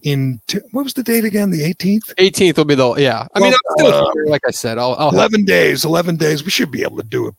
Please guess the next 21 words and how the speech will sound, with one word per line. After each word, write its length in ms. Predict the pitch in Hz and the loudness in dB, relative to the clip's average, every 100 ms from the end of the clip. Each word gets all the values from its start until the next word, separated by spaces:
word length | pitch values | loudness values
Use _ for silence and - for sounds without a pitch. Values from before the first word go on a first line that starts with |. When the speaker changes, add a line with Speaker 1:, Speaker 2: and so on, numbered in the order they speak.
| - | -8
Speaker 1:
Uh, 120 | 117 | -8
so, 300 | - 131 123 | -6 -6 -4
uh, 140 | 120 110 | -4 -4
Speaker 2:
Oh, 80 | 113 | -4
yeah. 160 | 101 60 _ - | -4 -8 _ -4
Speaker 1:
if 140 | 175 | -2
you 80 | 180 | 0
get 140 | 175 | -2
a 40 | 156 | -2
chance, 640 | - 156 160 - - - - | -2 -2 0 -2 -4 -8 -8
go 140 | - 147 - | -4 -4 -4
to, 340 | - 135 127 | -6 -4 -2
uh, 120 | 131 113 _ _ - _ _ | -4 -4 _ _ -20 _ _
Apple 260 | 160 156 151 | -6 -4 -6
Podcasts 580 | 135 143 127 143 135 151 | -4 -4 -2 -4 -2 -4
and 180 | 127 - 147 | -6 -10 -6
give 140 | 175 170 | -2 -2
us 160 | 151 | -2
a 180 | 131 123 | -4 -6
five-star 500 | - 139 139 - 139 | -6 -6 -4 -4 -4
rating 400 | 135 139 147 156 | -2 -4 -4 -8